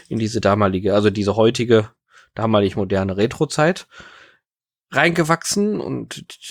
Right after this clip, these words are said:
im Endeffekt zu den, zu der ersten Generation mit Computer- und Konsolenbezug gehören wir ja dann. Und hatten aber auch noch einen Bezug zu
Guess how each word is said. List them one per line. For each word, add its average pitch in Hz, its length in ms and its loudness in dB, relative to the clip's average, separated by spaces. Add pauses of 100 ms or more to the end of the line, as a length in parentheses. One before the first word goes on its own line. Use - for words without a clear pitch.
(200)
im 95 240 -10
Endeffekt 123 500 0
zu 120 140 -2
den, 110 320 0
zu - 100 -4
der 104 140 4
ersten 120 340 2
Generation 120 760 2
mit 113 160 -2
Computer- 123 540 0
und 110 120 -4
Konsolenbezug 139 800 2
gehören 165 300 0
wir 170 80 0
ja 170 100 2
dann. 185 240 -2 (840)
Und 127 220 2
hatten 143 240 2
aber 117 300 4
auch 113 160 4
noch 110 180 0
einen 104 140 -2
Bezug 110 480 -4
zu 95 360 -8